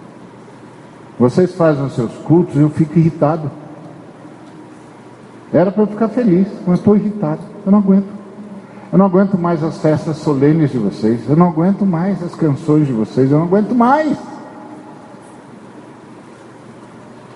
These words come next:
Tá faltando, sabe o quê? Criancitude.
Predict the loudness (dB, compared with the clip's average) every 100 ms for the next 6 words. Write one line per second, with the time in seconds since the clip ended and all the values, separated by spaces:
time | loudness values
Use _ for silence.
0 | -20 -20 -20 -20 -20 -20 -20 -20 -20 -16
1 | 0 0 4 2 2 0 0 0 0 0
2 | 0 -2 4 4 4 0 -6 -14 -16 -16
3 | 0 2 4 4 4 4 0 -2 2 2
4 | 2 0 -8